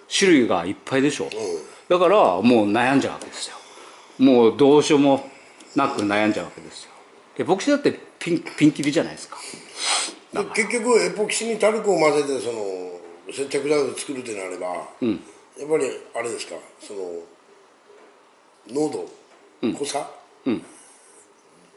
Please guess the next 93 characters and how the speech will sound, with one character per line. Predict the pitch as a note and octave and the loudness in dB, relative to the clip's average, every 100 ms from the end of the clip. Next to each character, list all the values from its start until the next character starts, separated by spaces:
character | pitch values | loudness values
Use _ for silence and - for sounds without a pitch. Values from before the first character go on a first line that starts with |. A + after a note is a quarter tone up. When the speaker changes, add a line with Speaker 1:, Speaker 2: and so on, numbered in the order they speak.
| _ | _
Speaker 2:
し | - | -12
ゃ | B2 | -10
ぶ | G#2+ | -10
し | G#2+ | -10
ゃ | |
ぶ | A2 | -10
か | G#2+ G#2+ F#2 E2+ - | -6 -4 -4 -8 -14
硬 | - G#2 G3 | -10 -6 0
い | B2 | 0
の | E2 | -2
か | |
っ | - | -8
て | C3 | -4
い | |
う | |
の | F#3 | 0
は | D#3 | -2
や | |
っ | G#2 | -2
ぱ、 | |
Speaker 1:
う | G2 | -8
ん、 | |
う | |
ん、 | F2 | -8
う | |
ん、 | |
う | |
ん、 | E2+ - G2 | -14 -14 -14
う | |
ん。 | E2+ | -14
Speaker 2:
タ | - | -10
ル | B2+ | -10
ク | A#2+ A#2 | -10 -14
入 | F#2+ G2+ | -12 -10
れ | A#2 | -10
る | G2+ F2 | -10 -8
量 | A#2 C3 | -2 -2
に | A2+ | -4
よ | E2+ | -8
っ | |
て | - | -6
変 | F3+ | 2
わ | F3 C3 | 4 6
っ | |
て | A2 | 2
く | |
る。 | G2+ | 0
Speaker 1:
う | |
ん、 | |
そ | G2+ | 2
れ | G#3+ | 4
は | G#3 | 4
好 | |
き | - F3 | 0 -4
好 | A#2 | -4
き | F2+ | -10
で | D2+ | -12
す。 | - - - - - - | -8 -6 -6 -8 -14 0
ま | D#3+ | 4
あ、 | C#3 | 4
あ | |
と | D#3+ | 6
は | C3 | 4
エ | G2 | 4
ポ | G#2 G#2+ | 0 -2
キ | - | 0
シ | B2+ | 2
の | E3+ C3+ | 4 2
元 | G2 A2+ A2+ | 0 -2 0
々 | B2+ B2 C#3+ | 0 2 2
の | B2+ F2+ E2 | 0 0 -6
材 | F#2+ F#2+ | -6 -4
料 | G#2 | -4
の | G#2+ | -6
粘 | E2+ F#2+ F2 | -6 -10 -10
度、 | - | -12
Speaker 2:
う | |
ん。 | - - - - - - | -18 -20 -20 -20 -16 0
Speaker 1:
そ | C#3+ | 4
れ | C#3+ | 6
と | G#3+ D3+ F#2+ | 6 4 2
チ | - | -6
ク | - | -8
ト | - | -2
ロ | A#2+ A2 | -2 -2
効 | - | -4
か | A2+ | -2
せ | - | 0
る | A#2+ | -2
か | G#2+ | -2
ど | G2 | -6
う | F2 | -10
か。 | F#2 | -14